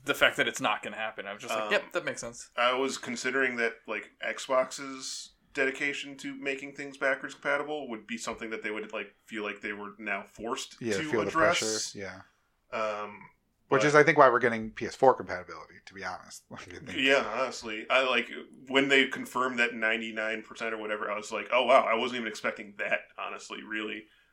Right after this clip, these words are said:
Speaker 2: I was expecting to be, like, you know, the kind of thing where they're
Speaker 1: Forty.
Speaker 3: The top
Speaker 2: Yeah.
Speaker 3: one hundred games that they
Speaker 2: Yeah,
Speaker 3: mentioned
Speaker 2: yeah,
Speaker 3: previously.
Speaker 2: the, like, the, the popular ones where they were gonna,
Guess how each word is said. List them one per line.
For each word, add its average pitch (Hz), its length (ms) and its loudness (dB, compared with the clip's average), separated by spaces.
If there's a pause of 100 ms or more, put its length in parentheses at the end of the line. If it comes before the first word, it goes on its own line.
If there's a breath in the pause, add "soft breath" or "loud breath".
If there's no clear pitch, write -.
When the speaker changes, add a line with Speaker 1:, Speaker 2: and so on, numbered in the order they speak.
(180)
Speaker 2:
I 113 80 0
was 113 100 2
expecting 117 340 -4
to 110 100 -8
be, 107 140 -2
like, 104 380 -8 (220)
you 117 120 -8
know, 104 200 -6
the 107 80 -8
kind 110 160 -2
of - 60 -6
thing 123 120 4
where 143 120 4
they're 143 120 4
Speaker 1:
Forty. 160 140 2
Speaker 3:
The 190 120 10
top 143 220 12
Speaker 2:
Yeah. 151 60 10
Speaker 3:
one 139 100 10
hundred 127 260 6
games 135 260 6
that 107 100 -4
they 123 80 2
Speaker 2:
Yeah, 220 100 12
Speaker 3:
mentioned 139 280 10
Speaker 2:
yeah, 135 120 12
Speaker 3:
previously. 123 380 4
Speaker 2:
the, 113 240 -2
like, 131 160 2
the, 135 100 0
the 131 160 -6
popular 120 560 0
ones 107 320 -10
where 110 100 -6
they 107 60 -6
were 104 100 -6
gonna, 127 200 -6